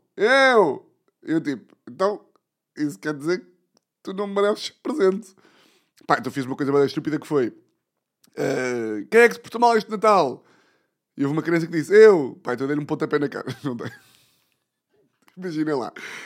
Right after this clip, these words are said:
"Quem é que se portou mal este Natal?" "Eu!" Pum! Abraço, tu não mereces nada. Boa, próximo! Quem é que <laughs> estragava-lhes o Natal?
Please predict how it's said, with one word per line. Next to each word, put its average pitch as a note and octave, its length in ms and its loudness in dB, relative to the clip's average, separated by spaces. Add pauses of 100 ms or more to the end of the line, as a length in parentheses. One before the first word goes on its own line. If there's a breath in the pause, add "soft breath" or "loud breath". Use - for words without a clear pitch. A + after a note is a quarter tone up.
"Quem A3 100 -2
é C4+ 160 6
que C#4 60 -8
se - 60 -16
portou C4+ 180 -4
mal C#4+ 100 6
este C4 140 2
Natal?" C4+ 260 4
"Eu!" B3 300 8
Pum! C4+ 500 8
Abraço, G3+ 400 6
tu G#3+ 80 -6
não A#3 80 -2
mereces B3 280 4
nada. F#3+ 340 4
Boa, F3 320 4
próximo! G3 560 4 (440 soft breath)
Quem B3+ 100 0
é C4+ 120 8
que - 60 -8 (180)
<laughs> - 220 -20
estragava-lhes G3 720 0
o G3 60 -4
Natal? D3+ 520 -4